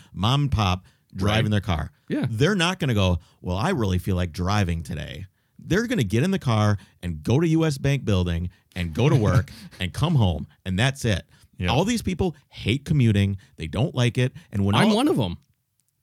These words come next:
Speaker 3: Huh.
Speaker 1: Fine. Then you're one of
Speaker 3: <laughs>
Speaker 1: 'em. But
Speaker 2: No, I
Speaker 1: most
Speaker 2: guess
Speaker 1: people, but you also like the enthusiast part. Most people aren't like that anymore.
Speaker 2: Right.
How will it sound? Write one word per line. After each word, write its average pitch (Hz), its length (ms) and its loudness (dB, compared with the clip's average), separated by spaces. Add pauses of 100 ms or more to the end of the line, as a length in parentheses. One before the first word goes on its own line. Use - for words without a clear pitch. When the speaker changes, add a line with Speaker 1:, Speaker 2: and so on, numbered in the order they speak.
(200)
Speaker 3:
Huh. 104 140 -2 (480)
Speaker 1:
Fine. 285 600 -4 (160)
Then 160 200 0
you're 196 140 2
one 202 200 2
of 247 80 0
Speaker 3:
<laughs> 196 80 4
Speaker 1:
'em. 92 80 2 (320)
But 151 80 2
Speaker 2:
No, 427 80 4
I 214 120 4
Speaker 1:
most - 120 6
Speaker 2:
guess 247 140 2
Speaker 1:
people, 208 360 0 (200)
but 196 120 -2
you 220 140 2
also 208 360 0
like 156 240 0
the 147 120 -4
enthusiast 127 560 0
part. 90 220 -6
Most 185 240 -2
people 220 220 -8
aren't 214 180 -4
like 110 260 -4
that 214 180 -2
anymore. 95 500 -2
Speaker 2:
Right. 156 360 0